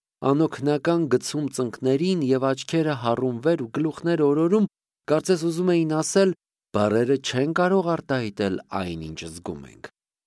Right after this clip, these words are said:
Դա շատ է գեղեցիկ, շատ գեղեցիկ այս անցողիկ աշխարհի համար»։ Օրհներգությունից հետո գերապատվելի միստր Սպրեգը շրջվեց դեպի հայտարարությունների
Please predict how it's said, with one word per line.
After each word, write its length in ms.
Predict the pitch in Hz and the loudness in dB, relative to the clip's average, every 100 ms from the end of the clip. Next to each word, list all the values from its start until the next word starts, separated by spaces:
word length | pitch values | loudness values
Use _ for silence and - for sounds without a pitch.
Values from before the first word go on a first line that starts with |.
| _ _ - | _ _ -8
Դա 100 | 85 | -4
շատ 400 | - - 104 135 | -4 0 -2 0
է 120 | 160 | -4
գեղեցիկ, 920 | 120 135 117 117 - - 78 67 - _ _ _ | -2 -6 -6 -10 -10 -10 -12 -16 -20 _ _ _
շատ 580 | - - 165 156 127 107 | -8 0 2 2 0 -2
գեղեցիկ 800 | 104 90 90 87 - 80 69 - _ _ | -4 -4 -6 -8 -8 -8 -10 -18 _ _
այս 240 | 92 90 | -6 -4
անցողիկ 560 | 90 82 - 80 82 85 | -6 -10 -10 -12 -12 -12
աշխարհի 460 | 82 - 80 78 | -10 -12 -12 -16
համար»։ 400 | 73 73 73 - _ _ _ _ _ _ _ _ _ _ _ _ _ _ _ _ _ _ _ _ _ | -18 -20 -20 -20 _ _ _ _ _ _ _ _ _ _ _ _ _ _ _ _ _ _ _ _ _
Օրհներգությունից 960 | 107 135 151 165 - 170 - 170 202 202 | 2 4 2 -2 0 -4 0 2 2 0
հետո 300 | 107 87 82 95 | -4 -2 -2 -2
գերապատվելի 760 | 107 110 135 147 147 - 170 190 | 0 2 2 0 -2 0 0 2
միստր 520 | 185 143 135 - 131 113 | 0 0 -2 -2 -4 -4
Սպրեգը 640 | - - 95 76 69 104 151 _ _ _ _ _ _ | -12 -6 -6 -6 -6 -4 -6 _ _ _ _ _ _
շրջվեց 560 | - 165 139 180 214 156 | 2 2 4 2 2 2
դեպի 300 | 139 139 160 | -2 0 -2
հայտարարությունների 1120 | 131 131 123 113 110 107 - 113 104 104 98 | 0 -2 0 0 0 -2 -4 -2 0 0 -2